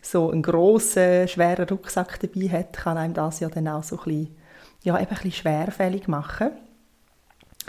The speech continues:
Ähm, die Stiere leiden natürlich in der heutigen Zeit auch so ein bisschen unter der, der Hektik, die wir im Alltag haben. Und da ist es ganz wichtig, um immer wieder gut zu entschleunigen.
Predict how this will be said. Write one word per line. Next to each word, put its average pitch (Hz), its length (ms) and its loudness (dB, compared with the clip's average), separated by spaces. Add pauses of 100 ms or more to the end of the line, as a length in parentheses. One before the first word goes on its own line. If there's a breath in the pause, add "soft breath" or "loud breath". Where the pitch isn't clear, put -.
(440 loud breath)
Ähm, 175 460 2
die - 80 -8
Stiere 196 440 2
leiden 190 260 -2
natürlich 180 420 0
in 175 60 -2
der 160 100 -2
heutigen 170 360 -6
Zeit - 300 -6
auch 165 100 -2
so 180 120 -8
ein - 60 -10
bisschen 180 180 0
unter 165 240 -2
der, 160 340 0
der - 160 -6
Hektik, 185 680 -6
die - 40 -2
wir 202 200 2
im 202 120 0
Alltag 185 500 -4
haben. 185 280 0 (600 loud breath)
Und 180 160 0
da 170 100 4
ist 170 100 0
es - 120 -8
ganz 170 320 -4
wichtig, - 320 -8 (100)
um 180 100 -2
immer 175 200 -2
wieder 170 160 -2
gut 175 300 -4
zu 156 60 -4
entschleunigen. 170 1120 -2